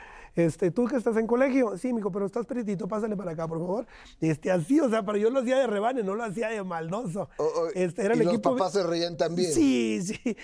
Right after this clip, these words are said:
Speaker 1: era el equipo V I P contra el equipo Dios te ayude, así le ponía yo los dos equipos. Y, este, pero no lo hacía de mala gana, yo lo hacía como que para rebanarla, como te digo, porque nunca tuve una,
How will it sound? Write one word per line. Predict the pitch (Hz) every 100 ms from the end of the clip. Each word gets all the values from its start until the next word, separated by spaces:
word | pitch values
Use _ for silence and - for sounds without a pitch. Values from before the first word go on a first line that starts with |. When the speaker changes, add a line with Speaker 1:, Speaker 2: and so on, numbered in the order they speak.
| -
Speaker 1:
era | - 214
el |
equipo | 220 220 240
V | 233 226
I | 202
P | 254
contra | 254 226 202
el |
equipo | 170 185 214
Dios | 185 170
te | 175
ayude, | 160 151 147
así | 139 160
le | 160
ponía | 165 156 151
yo | 160
los | 165
dos | 160 160
equipos. | 170 190 190 269 - - - - - - -
Y, | 196
este, | 185 143 214 170 190 -
pero | 247
no | 277 330
lo |
hacía | 349 339
de | 330
mala | 320 294
gana, | 311 269
yo | 214
lo | 262
hacía | 254 285
como | 269 285 190
que | 214
para | 185 196
rebanarla, | 190 185 214 202 190
como | 180 185
te | 202
digo, | 220
porque | 190 165 180 160 - -
nunca | 196 208 233 185
tuve | 226 220
una, | 208 220 190